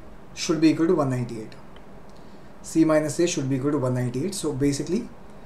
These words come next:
C minus A you are getting towards the end as simply a difference of two. The middle value B will be common. Now which all the values are more than hundred, so possibly the first combination could be like this. First number one and the last number three, the difference is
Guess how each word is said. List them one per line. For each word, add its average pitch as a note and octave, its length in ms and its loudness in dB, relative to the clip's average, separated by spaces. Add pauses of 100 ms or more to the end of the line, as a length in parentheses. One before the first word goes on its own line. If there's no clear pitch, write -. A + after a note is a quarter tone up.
(140)
C A#3 320 2
minus F#3+ 380 6
A F3 60 8
you F3 200 8
are C#3+ 40 2
getting E3+ 280 2
towards D3+ 320 4
the D3 160 4
end D#3 160 0
as C#3+ 240 0
simply D3+ 400 -2 (400)
a C#3 100 2
difference C#3 380 0
of B2+ 120 -4
two. - 140 -10 (840)
The D3 100 4
middle G#3 240 6
value G3+ 300 8
B F#3+ 180 6
will E3+ 160 6
be F#3 100 8
common. A#2+ 360 0 (640)
Now E3+ 160 6
which F#3+ 320 6 (140)
all F3+ 180 10
the G3+ 100 10
values F#3+ 320 8
are F#3 80 8
more E3 120 2
than F3 100 2
hundred, D#3+ 320 2
so F3 100 0
possibly E3 380 2
the E3+ 80 6
first E3+ 260 2
combination D#3+ 460 0
could D3 160 2
be G3 180 0 (400)
like C#3+ 240 4
this. - 280 -4 (520)
First F#3 300 8
number F3+ 180 8
one E3 380 2
and D3 120 -4
the D3 60 0
last D3+ 260 4
number D3 180 0
three, C#3+ 160 0
the C3 120 2
difference D#3 400 2
is A3 240 0